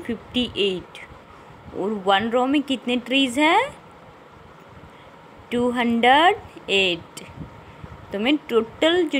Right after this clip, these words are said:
ट्रीज है उनको फाइंड करना है, ठीक है। If we multiply nineteen fifty-eight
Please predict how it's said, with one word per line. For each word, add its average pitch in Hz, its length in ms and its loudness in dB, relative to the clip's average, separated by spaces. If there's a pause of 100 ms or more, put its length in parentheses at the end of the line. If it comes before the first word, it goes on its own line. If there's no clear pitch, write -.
(120)
ट्रीज 202 380 -4
है 262 160 2
उनको 277 320 2
फाइंड 190 540 0
करना 170 260 -2
है, 156 240 -2
ठीक 254 240 -6
है। 370 200 -2 (840)
If - 200 -6
we 269 60 2 (140)
multiply 202 680 0 (960)
nineteen 202 560 2
fifty-eight 214 960 0